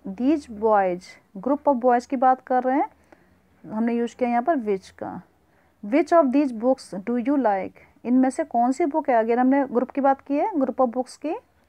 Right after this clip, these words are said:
इनमें से कौन सी बुक है जो आपको अच्छी लगती है। नंबर ट्वेंटी, what are you doing this evening? हमने यहाँ एक्शन के बारे में जानना चाहा है, तो हमने यूज़ किया what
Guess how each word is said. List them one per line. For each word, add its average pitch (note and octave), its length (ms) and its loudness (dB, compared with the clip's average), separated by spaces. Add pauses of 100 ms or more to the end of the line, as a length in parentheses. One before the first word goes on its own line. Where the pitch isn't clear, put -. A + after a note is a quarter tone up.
(400)
इनमें A3+ 180 -4
से D4+ 100 -4
कौन A#3 280 -4
सी E4 120 -4
बुक D4+ 220 -2
है D4+ 60 2
जो C#4+ 160 0
आपको - 440 -4
अच्छी B3+ 240 -4
लगती A#3+ 340 -8
है। - 180 -12 (1300)
नंबर G#3+ 160 -4
ट्वेंटी, A3 400 -2 (420)
what B3 380 6
are D#4+ 180 6
you D#4+ 220 0
doing C4+ 460 2
this C#4+ 280 -2
evening? C4+ 560 2 (580)
हमने A#3 220 -2
यहाँ C4 260 2 (460)
एक्शन D4 260 0
के D#4+ 60 2
बारे D#4+ 160 6
में D#4+ 120 4
जानना C#4 300 6
चाहा A3+ 320 -4
है, F3+ 180 -10 (420)
तो G#3+ 60 -6
हमने A3 140 -4
यूज़ A3+ 200 -6
किया D#4 140 2
what A3+ 300 2